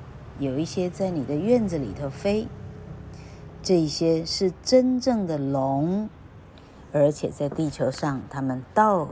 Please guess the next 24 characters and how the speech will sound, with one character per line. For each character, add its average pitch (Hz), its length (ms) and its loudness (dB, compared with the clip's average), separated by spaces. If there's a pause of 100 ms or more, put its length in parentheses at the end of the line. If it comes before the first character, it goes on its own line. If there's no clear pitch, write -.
处 143 220 -6
都 147 260 0
是。 180 300 0 (1900)
好， 135 460 -8
今 135 220 -4
天 147 320 -4
介 151 260 0
绍 156 380 -2
完 95 280 -4 (160)
了 160 220 -4
什 - 300 -8
么 95 180 -6
叫 156 300 -4
做 151 240 -4 (420)
real 175 580 6
dragons， 143 720 -2 (240)
地 151 140 0
球 139 240 -4
上 147 320 -2
的 139 140 -6 (420)
真 202 520 4
正 190 300 2
的 147 140 6
龙。 127 580 0